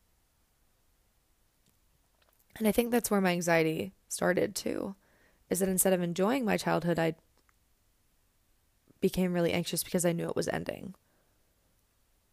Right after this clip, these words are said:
And I didn't want it to. And I wasted a lot of it by dreading it. Yeah,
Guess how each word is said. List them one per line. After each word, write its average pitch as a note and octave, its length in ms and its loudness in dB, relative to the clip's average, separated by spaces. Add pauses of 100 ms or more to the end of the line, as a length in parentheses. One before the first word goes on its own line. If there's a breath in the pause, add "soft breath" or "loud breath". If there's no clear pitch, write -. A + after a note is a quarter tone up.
(560)
And F3+ 80 0
I F3 80 2
didn't E3+ 240 -2
want D#3+ 180 -4
it - 140 -10
to. - 320 -6 (640)
And G3 100 0
I F#3+ 40 4
wasted F#3 380 4
a F3+ 60 6
lot E3 200 2
of E3 100 -2
it - 180 2 (380)
by E3+ 120 -2
dreading F3 320 -2
it. - 140 -8 (2250 soft breath)
Yeah, F#3 260 -6